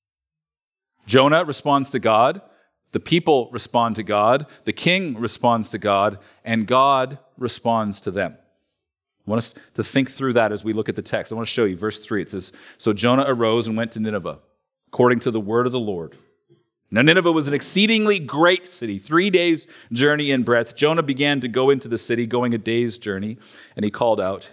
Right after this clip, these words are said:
"Yet forty days and Nineveh shall be overthrown." That's the entirety of his message.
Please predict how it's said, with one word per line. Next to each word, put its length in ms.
"Yet 420
forty 460
days 380
and 160
Nineveh 320
shall 280
be 160
overthrown." 600
That's 260
the 120
entirety 580
of 80
his 160
message. 480